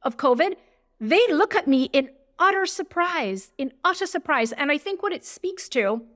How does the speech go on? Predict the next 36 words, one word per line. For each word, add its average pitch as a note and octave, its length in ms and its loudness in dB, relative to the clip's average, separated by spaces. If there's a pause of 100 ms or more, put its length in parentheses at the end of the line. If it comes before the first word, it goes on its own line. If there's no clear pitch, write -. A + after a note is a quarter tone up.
(1300)
is C#4+ 240 0
really F4+ 320 0
the B3 100 0
power E4 400 0
that C#4 140 -2
the B3 60 -4
pharmaceutical C4+ 680 0
industry A#3 480 0
has C#4 360 0
in B3+ 160 -2
terms C4 260 -4
of A3 80 -4
the A#3 60 2
marketing B3+ 580 2
dollars. A#3 580 2
I B3 40 -2
mean, B3 240 0 (440)
the A#3 100 4
money E4 520 4
that C#4 200 2
is A#3 160 -2
spent - 520 -2
trying C#4+ 300 -2
to C4 60 -4
convince C4+ 580 2
people G3 520 -4
that A#3 200 -4
these C#4 240 0
drugs B3 340 0
are A#3+ 60 2
the A3+ 240 -4
answer C4+ 400 0
and A#3 140 2
the A3+ 140 0
only E4 360 0
answer, G3 520 -2